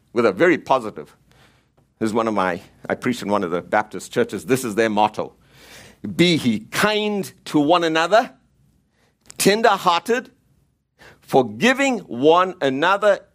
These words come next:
in Christ as God has forgiven you." It's a phenomenal motto of that church.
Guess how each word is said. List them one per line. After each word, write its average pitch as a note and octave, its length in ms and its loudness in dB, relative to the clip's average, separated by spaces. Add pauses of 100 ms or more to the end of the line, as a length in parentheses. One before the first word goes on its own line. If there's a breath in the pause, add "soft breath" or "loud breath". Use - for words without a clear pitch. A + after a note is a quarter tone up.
in F#3 380 -2
Christ F#3+ 540 -2 (160)
as D#3 340 -2 (540)
God C#3+ 300 2
has B2+ 360 -4
forgiven G2+ 640 -4
you." - 200 -12 (200)
It's - 180 -2
a G#2+ 80 0
phenomenal B2+ 840 -2
motto A2+ 400 0
of - 80 -10
that G#2+ 180 0
church. - 380 -12